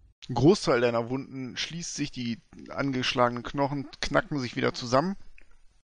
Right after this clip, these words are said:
Vor allem aber klärt sich dein Geist und frischer Lebenswille fährt in dich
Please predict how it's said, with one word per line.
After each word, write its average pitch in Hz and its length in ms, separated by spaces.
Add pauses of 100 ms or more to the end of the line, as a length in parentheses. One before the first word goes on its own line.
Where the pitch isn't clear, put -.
(440)
Vor 127 160
allem 151 200
aber 123 260
klärt 135 440
sich 127 100
dein 120 180
Geist 120 420
und 110 380 (1160)
frischer 214 340
Lebenswille 170 600
fährt 170 340
in 175 260
dich - 340